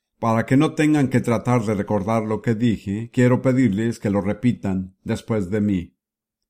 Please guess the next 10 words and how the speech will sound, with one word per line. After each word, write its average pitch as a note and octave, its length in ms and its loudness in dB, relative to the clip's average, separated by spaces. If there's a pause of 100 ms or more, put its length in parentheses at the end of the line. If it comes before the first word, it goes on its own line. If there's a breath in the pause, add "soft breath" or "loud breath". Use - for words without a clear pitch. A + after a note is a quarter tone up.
(440)
¿De G2+ 80 -4
acuerdo? C#3 560 -2 (460)
Para A#2+ 260 0
que A2 100 -4
se A2+ 120 -2
les G#2 200 -2
grabe A#2 280 0
en G#2+ 40 -2
la G#2 80 -2
mente. E2+ 500 -6